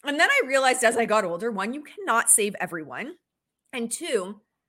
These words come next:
"Shit, I can be the expert in what I do and then refer out for the rest." I don't even pretend to be certain on things or to research things or go off on rabbit holes. I stay in my zone of genius and I refer out. For example, a very easy example is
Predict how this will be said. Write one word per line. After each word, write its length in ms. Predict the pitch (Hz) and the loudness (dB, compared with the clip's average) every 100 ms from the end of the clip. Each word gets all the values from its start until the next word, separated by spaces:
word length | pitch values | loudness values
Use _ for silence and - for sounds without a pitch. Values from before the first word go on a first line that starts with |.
| _ | _
"Shit, 280 | - - 453 - | -12 0 0 2
I 120 | 254 | 0
can 140 | 494 | 0
be 80 | 494 | -4
the 120 | 480 208 | -2 0
expert 360 | 226 - 269 | 4 2 2
in 120 | 226 | -4
what 160 | 196 170 | 0 0
I 140 | 156 | 0
do 200 | 208 330 | -2 -4
and 140 | 339 240 | -2 -2
then 140 | 240 | 0
refer 340 | 220 214 226 208 | -2 -2 0 0
out 180 | 190 | 0
for 140 | - 180 | -6 -8
the 80 | 156 | -6
rest." 520 | 156 208 - - - _ _ _ _ _ _ _ _ _ _ - | -6 0 0 0 -8 _ _ _ _ _ _ _ _ _ _ 0
I 120 | 277 | 4
don't 240 | 427 587 508 | 6 4 0
even 120 | 277 | 0
pretend 720 | 240 202 - 320 247 180 170 _ _ _ | -2 -2 0 2 2 -4 -14 _ _ _
to 80 | - | -4
be 120 | 254 | -2
certain 460 | 247 - 554 605 247 | 2 4 4 4 2
on 200 | 214 196 | 2 0
things 400 | 190 170 185 202 - _ | -4 -4 -6 -8 -10 _
or 280 | - 277 269 | 0 2 2
to 160 | 277 277 | 0 -6
research 520 | 262 359 - 320 - | -2 -2 -2 -4 -6
things 240 | 254 226 | -4 -2
or 80 | 247 | -2
go 160 | 226 262 | 0 0
off 180 | 277 | 0
on 140 | 269 220 | 0 0
rabbit 360 | 214 339 - | 2 2 0
holes. 480 | 226 185 139 - - - _ _ _ _ _ _ _ _ - | -6 -10 -8 -6 -6 -8 _ _ _ _ _ _ _ _ -2
I 200 | 226 269 | 2 4
stay 220 | 330 359 | 4 0
in 80 | 349 | -2
my 200 | 254 233 | 0 0
zone 240 | 262 302 311 | 0 -4 -6
of 80 | |
genius 600 | 285 294 302 339 415 - - _ | -8 -10 -8 -4 -2 -4 -6 _
and 120 | 240 | 2
I 40 | 240 | 4
refer 420 | 240 233 247 240 | 4 0 0 2
out. 220 | 214 175 | 2 2
For 100 | 294 | -4
example, 360 | 302 240 220 196 | -2 -2 -2 -2
a 40 | |
very 260 | 175 185 185 | -2 -4 -4
easy 240 | 185 185 | -6 -6
example 360 | 175 170 170 | -6 -6 -4
is 100 | 175 | -4